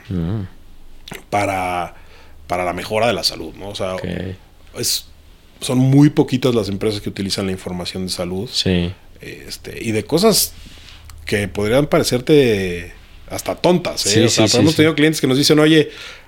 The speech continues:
Speaker 2: quiero un plan de nutrición porque, este, estoy gastando mucho en los mantenimientos de las motos", ¿no?
Speaker 1: Ajá.
Speaker 2: Pues, pues, la gente tiene sobrepeso y entonces, obviamente,
Speaker 1: Ah.
Speaker 2: las motocicletas se ven afectadas. Bueno, ok, ahora va a ser esta iniciativa,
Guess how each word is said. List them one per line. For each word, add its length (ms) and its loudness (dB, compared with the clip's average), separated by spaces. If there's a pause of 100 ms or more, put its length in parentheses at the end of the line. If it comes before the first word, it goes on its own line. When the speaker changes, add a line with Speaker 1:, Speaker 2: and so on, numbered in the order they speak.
(160)
Speaker 2:
quiero 240 6
un 80 6
plan 220 2
de 60 2
nutrición 680 2
porque, 840 4
este, 600 -2
estoy 300 2
gastando 340 2
mucho 240 0
en 40 2
los 80 0
mantenimientos 600 -4
de 60 -2
las 140 -8
motos", 380 -6
¿no? 140 -2
Speaker 1:
Ajá. 240 2 (200)
Speaker 2:
Pues, 120 -8
pues, 120 -8
la 80 -10
gente 220 -6
tiene 160 0
sobrepeso 500 0
y 60 0
entonces, 260 -6
obviamente, 640 -2
Speaker 1:
Ah. 420 -8
Speaker 2:
las 180 0
motocicletas 480 -4
se 80 -2
ven 60 -2
afectadas. 420 -6 (340)
Bueno, 200 2
ok, 100 -6 (400)
ahora 200 -4
va 80 0
a 20 0
ser 180 2
esta 140 0
iniciativa, 580 2